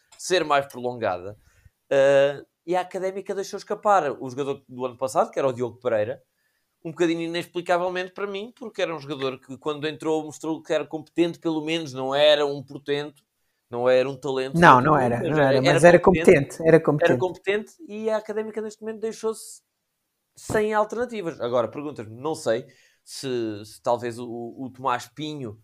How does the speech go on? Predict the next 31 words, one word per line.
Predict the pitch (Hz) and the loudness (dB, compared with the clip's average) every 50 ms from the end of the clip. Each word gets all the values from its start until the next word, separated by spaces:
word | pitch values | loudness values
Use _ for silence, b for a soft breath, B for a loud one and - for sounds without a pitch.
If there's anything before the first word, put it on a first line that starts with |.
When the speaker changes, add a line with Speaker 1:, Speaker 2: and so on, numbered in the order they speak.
| _ _ _ _ _ _ _ _ | _ _ _ _ _ _ _ _
Speaker 1:
não | - 120 127 123 | -8 -8 -6 -6
sei | 110 - 135 120 | -4 -6 -6 -6
se, | - - 127 123 | -6 -8 -10 -12
se | 113 110 - - - - | -12 -14 -16 -18 -20 -18
poderá | - 131 131 131 120 123 | -10 -4 0 0 2 4
fazer | 185 175 165 | 4 6 6
Speaker 2:
O, | 190 | 6
Speaker 1:
essa | 190 190 190 | 8 6 6
Speaker 2:
o | 185 - 160 | 4 4 -2
Speaker 1:
posição. | - 120 - - 170 185 208 202 196 185 - | -8 -14 -6 -2 0 0 0 0 -2 -4 0
Speaker 2:
Ah, | - 190 185 180 - | 4 4 4 4 4
eu | - 190 | 2 4
já | 185 208 214 | 6 6 6
sei | 208 - 190 | 6 4 2
quem | 180 214 | 2 2
é | 190 | 2
que | 175 | 4
estás | - 185 175 | 4 2 2
a | 170 | 2
falar, | - - 170 160 160 151 | 2 4 6 6 6 8
é | 147 151 165 | 8 6 6
o, | 160 156 156 151 151 143 143 139 139 135 117 - - | 6 6 4 2 0 0 -2 -4 -4 -6 -8 -10 -12
acho | - 160 175 165 - - | -8 -6 -6 -6 -8 -6
que | - - | -4 -2
é | 165 165 165 | 0 2 2
o, | 160 156 160 160 160 156 151 147 147 147 143 139 151 - _ _ _ _ _ _ _ _ _ _ _ _ | 2 0 0 -2 -2 -2 -4 -6 -6 -8 -12 -14 -18 -20 _ _ _ _ _ _ _ _ _ _ _ _
ah, | - 180 190 180 175 | 10 12 12 12 12
é | 190 202 | 12 10
aquele, | 190 196 - 220 202 | 8 8 8 8 8
o | 196 190 185 175 - 190 | 10 8 6 4 4 2
número, | 180 196 196 185 180 | 4 4 4 4 4